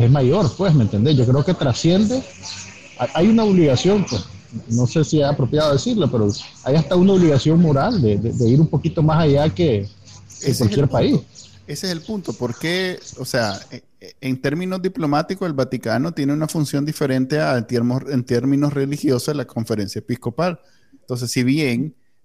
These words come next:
Speaker 2: yo no soy católico, pero los católicos de pronto le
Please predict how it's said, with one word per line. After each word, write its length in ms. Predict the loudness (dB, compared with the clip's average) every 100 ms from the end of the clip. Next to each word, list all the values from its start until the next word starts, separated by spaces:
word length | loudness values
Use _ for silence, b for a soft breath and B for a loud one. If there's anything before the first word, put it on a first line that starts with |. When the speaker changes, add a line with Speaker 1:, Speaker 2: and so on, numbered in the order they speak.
| _
Speaker 2:
yo 160 | -2 0
no 120 | -2
soy 260 | 0 0
católico, 580 | 0 -2 0 0 0 -4
pero 340 | -6 -6 -8 -6
los 180 | -8 -6
católicos 680 | -4 0 2 0 -2 -2
de 100 | -2
pronto 380 | -4 -4 -2 -2
le 520 | -2 -2 -2 -2 -6